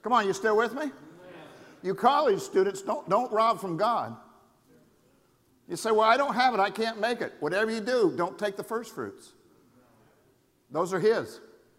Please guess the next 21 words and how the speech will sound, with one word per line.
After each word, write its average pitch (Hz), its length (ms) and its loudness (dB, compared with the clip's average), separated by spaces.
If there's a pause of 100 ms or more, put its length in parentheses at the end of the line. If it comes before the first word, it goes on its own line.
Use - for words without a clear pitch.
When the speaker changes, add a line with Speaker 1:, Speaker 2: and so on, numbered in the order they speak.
(2750)
Speaker 1:
Do 151 80 -2
y'all 233 120 -2
say 233 200 -6
ama-, 196 240 -6
amen 196 300 -6
in 196 100 -10
college? 190 300 -10 (3250)
Don't, 175 320 -2
don't 170 240 -2
take 254 240 -6
what's 233 220 -8
his. 220 400 -6 (720)
See, 220 240 2
you're 226 240 0
bought 233 380 4
with 185 100 0
a 180 60 -4
price. 214 600 -2 (640)
He 214 260 -4
owns 202 420 0
you. 190 380 -4